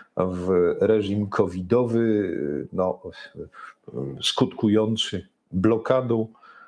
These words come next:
lecznictwa, szpitalnictwa,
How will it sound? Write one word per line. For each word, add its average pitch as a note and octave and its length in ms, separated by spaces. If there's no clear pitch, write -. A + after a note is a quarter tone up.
lecznictwa, B2+ 920
szpitalnictwa, A#2 1160